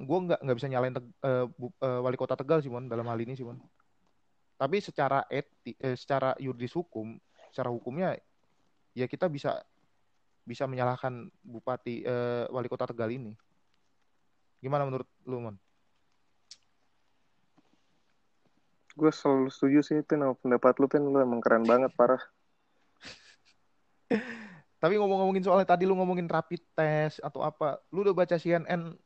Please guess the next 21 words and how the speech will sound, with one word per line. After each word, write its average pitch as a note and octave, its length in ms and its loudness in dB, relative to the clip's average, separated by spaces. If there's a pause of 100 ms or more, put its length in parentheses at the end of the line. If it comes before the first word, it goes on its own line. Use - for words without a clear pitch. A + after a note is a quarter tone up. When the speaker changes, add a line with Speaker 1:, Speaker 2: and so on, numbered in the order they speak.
(140)
Speaker 1:
belum E3 160 2
nih, D#3 160 -4
Mon? A2+ 160 -8 (320)
Terbaru C#3 160 4
Speaker 2:
Yang D#3+ 160 12
baru? E3 160 10
Speaker 1:
nih, C3+ 80 2
Mon. A2+ 80 -10 (320)
Speaker 2:
Mana E3 320 6
Speaker 1:
Heeh. - 80 0
Speaker 2:
coba? D3 160 4 (320)
Gue F3 240 2
belum F#3 160 8
baca E3 240 6
tuh. C#3+ 140 -2 (1120)
Speaker 1:
Lu C#3+ 160 -2
buka E3 240 2
aja F3 80 2
C F3 160 -2
N D3 80 -6
N. F3 140 -4